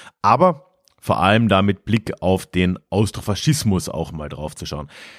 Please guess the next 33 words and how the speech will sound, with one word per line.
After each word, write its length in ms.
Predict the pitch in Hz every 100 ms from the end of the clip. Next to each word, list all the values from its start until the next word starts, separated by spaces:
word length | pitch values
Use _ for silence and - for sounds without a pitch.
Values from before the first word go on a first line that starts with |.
| - _
Zudem 300 | - 131 208
sind 180 | 202 196
wir 80 | 180
noch 140 | 135
gar 140 | 151
nicht 120 | 160 -
gekommen, 320 | 110 151 151
weil 140 | 113
wir 60 | 107
haben 80 | 110
die 80 |
ganze 260 | 101 123 113
letzte 300 | 104 - 110
Episode 380 | 95 90 110 104
darüber 200 | 98 92
geredet, 380 | 87 104 98 98
wie 120 | 127
es 120 | 120
denn 120 | 107
überhaupt 600 | 104 92 87 104 - -
dorthin 460 | 101 87 123 117 101 _ _ _ -
gelangen 440 | 104 104 175 123
konnte. 540 | - 92 90 110 156 151 - - -
Bevor 240 | 113 135
wir 60 | 160
uns 160 | 127 123
heute 240 | 160 147
also 240 | 87 107
diesen 240 | 104 98 95
Faschismus 580 | - - 151 156 98 95
mal 100 | 90
näher 200 | 107 92
anschauen, 420 | 113 - 73